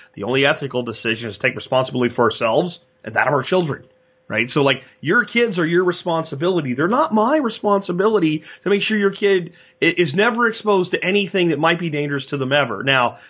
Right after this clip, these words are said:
I'm also, uh, uh, have, you know, these rights come with corresponding responsibilities. It's, it is my responsibility not to take, you know, a loaded forty-five with a hammer cocked back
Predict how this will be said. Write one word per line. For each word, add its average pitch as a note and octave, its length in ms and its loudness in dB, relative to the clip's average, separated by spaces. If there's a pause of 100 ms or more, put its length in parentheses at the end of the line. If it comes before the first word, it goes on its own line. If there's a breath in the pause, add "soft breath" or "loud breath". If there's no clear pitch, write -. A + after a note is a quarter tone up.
(160 loud breath)
I'm D#3 540 0
also, C3+ 580 -2
uh, B2+ 440 -4
uh, - 40 -6
have, B2 240 0
you C#3+ 100 -4
know, B2 100 0
these A2+ 160 -6
rights C3+ 340 2
come C#3 100 -2
with A#2 160 -6
corresponding B2 460 -2
responsibilities. B2+ 640 0
It's, B2 140 -10 (280 loud breath)
it D3+ 240 2
is G3 280 0
my D#3+ 180 2
responsibility B2 800 -2
not B2 240 0
to B2 60 -16
take, B2 260 0
you C#3 140 -4
know, A#2 120 -2
a A2 60 -2
loaded C3 320 2
forty-five A#2+ 500 0
with A2+ 120 -6
a A2+ 80 -10
hammer C#3 340 0
cocked A2+ 380 -2
back G#2 340 2